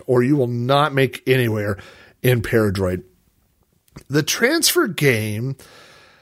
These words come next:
looks complicated when you look at it. It looks like a bunch of different lines that don't really make sense. There's lines up and down, and the, there's boxes in the middle of different colors.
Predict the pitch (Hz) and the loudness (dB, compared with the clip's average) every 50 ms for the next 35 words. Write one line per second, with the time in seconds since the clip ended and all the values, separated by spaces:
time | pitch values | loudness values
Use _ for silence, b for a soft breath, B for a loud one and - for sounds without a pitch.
0 | B B B B B _ _ _ _ 170 151 190 233 269 339 339 320 330 - - | B B B B B _ _ _ _ -4 -2 0 0 0 0 0 -2 -2 -4 -4
1 | - - - - 190 185 190 190 170 180 180 180 - - 151 156 143 139 135 135 | -4 -4 -6 -2 0 2 2 2 2 0 -2 -2 0 0 0 2 2 2 2 2
2 | 143 143 143 135 127 135 143 127 - 127 113 104 104 107 117 127 147 196 220 - | 2 2 2 2 2 2 0 0 0 -4 -4 -4 -2 -2 -2 0 0 0 -2 0
3 | - 294 262 - 220 190 139 143 156 165 - 190 170 143 160 160 156 175 170 104 | 0 0 2 2 0 0 2 0 0 2 0 0 0 0 -2 0 0 -2 -2 -2
4 | 107 113 131 139 156 160 165 170 170 160 131 151 131 110 - 196 151 139 143 151 | -4 -2 0 2 4 4 4 2 2 2 0 -2 -2 0 0 0 0 0 0 0
5 | 147 147 143 135 131 127 113 - - - 147 147 143 143 123 - - 120 110 101 | 0 0 0 0 -2 -2 0 0 0 2 2 2 2 0 -2 -2 -2 -4 -4 -4
6 | 107 113 120 135 139 139 127 131 135 117 131 117 117 127 123 123 127 123 120 110 | -2 0 0 2 2 2 2 2 0 0 -2 -2 -2 -2 -2 0 -2 -4 -6 -6
7 | 107 101 107 - _ 117 113 110 107 95 - - - 156 170 170 - - 175 147 | -8 -8 -10 -12 _ -8 -6 -6 -6 -6 -4 -2 0 0 0 0 0 0 0 0
8 | 127 135 123 120 117 131 156 196 208 196 202 185 180 151 131 160 156 143 175 175 | 0 -2 -2 -2 -2 0 0 2 2 2 2 2 2 0 0 -2 -2 -2 -4 -6
9 | - - - 147 135 139 139 135 135 127 B | -6 -2 -2 0 2 4 2 2 2 0 B